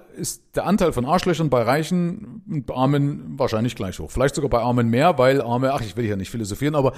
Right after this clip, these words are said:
auf jeden Fall gibt's in jeder Sparte Gute und Böse. Und die Frage, oder Gute und Schlechte,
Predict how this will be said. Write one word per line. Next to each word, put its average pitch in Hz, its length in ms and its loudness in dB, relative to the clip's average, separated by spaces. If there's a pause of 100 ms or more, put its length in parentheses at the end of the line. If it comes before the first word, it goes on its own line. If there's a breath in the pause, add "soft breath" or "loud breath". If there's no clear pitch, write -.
(160 loud breath)
auf 143 100 0
jeden 196 160 4
Fall 170 240 4 (220 loud breath)
gibt's - 260 -2
in 127 140 -4
jeder 156 260 2
Sparte 143 360 -2 (200 loud breath)
Gute 160 240 0
und 143 100 2
Böse. 98 300 -4 (380 loud breath)
Und 127 80 -2
die 110 40 -4
Frage, 135 280 2
oder 101 160 0
Gute 113 220 -6
und 107 100 -2
Schlechte, 160 420 -2